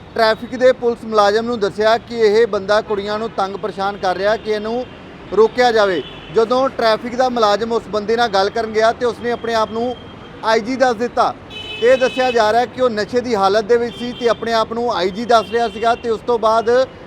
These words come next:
ਟ੍ਰੈਫਿਕ ਦੇ ਮੁਲਾਜ਼ਮ ਨੂੰ ਧੱਕਾ ਮਾਰਿਆ ਗਿਆ, ਜਿਸ ਤੋਂ ਬਾਅਦ ਮੁਲਾਜ਼ਮ ਹੈ ਜਿਹੜਾ ਗਿਰ ਜਾਂਦਾ ਤੇ ਉਸਦੀ ਪੱਗ ਵੀ ਜਿਹੜੀ ਆ ਲਿੱਥ ਜਾਂਦੀ ਆ।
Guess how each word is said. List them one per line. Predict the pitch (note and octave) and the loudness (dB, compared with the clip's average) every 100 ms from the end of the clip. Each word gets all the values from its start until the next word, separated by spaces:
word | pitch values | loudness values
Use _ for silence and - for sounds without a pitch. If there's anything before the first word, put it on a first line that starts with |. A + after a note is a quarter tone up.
| - - - | -18 -18 -2
ਟ੍ਰੈਫਿਕ | G#3+ A3 B3 B3+ | 0 0 -2 -8
ਦੇ | A3+ B3 | 2 2
ਮੁਲਾਜ਼ਮ | A#3+ A3 G#3 G#3 A#3 | 4 2 2 2 0
ਨੂੰ | A#3+ B3 | -2 -2
ਧੱਕਾ | A#3 - A3+ A#3 | -4 0 0 2
ਮਾਰਿਆ | A3+ A3 A#3 | 0 2 2
ਗਿਆ, | A3 A3+ A#3+ | 4 2 2
ਜਿਸ | G3+ G3+ - | 0 -6 -2
ਤੋਂ | A#3 | 0
ਬਾਅਦ | G#3+ A3 A3 | 2 2 0
ਮੁਲਾਜ਼ਮ | A3 G#3 F#3+ F#3 G#3+ | -2 0 0 0 -2
ਹੈ | A3 | -2
ਜਿਹੜਾ | G#3 G#3+ A3+ A#3+ - - - - - D3 | 0 0 0 -2 -6 -20 -20 -20 -12 2
ਗਿਰ | A3+ | 2
ਜਾਂਦਾ | A3+ B3 A#3 B3 | 4 -2 2 2
ਤੇ | B3 | 4
ਉਸਦੀ | A#3+ G3 A#3+ | 0 2 -6
ਪੱਗ | - G#3 G3+ | -2 -2 0
ਵੀ | A3+ A#3+ | -2 0
ਜਿਹੜੀ | A3+ A#3 | 0 2
ਆ | A#3 A#3+ | 2 4
ਲਿੱਥ | G#3 G3 G#3 | 2 -2 -2
ਜਾਂਦੀ | A3+ G#3+ G#3+ | -2 0 0
ਆ। | D#3+ | 0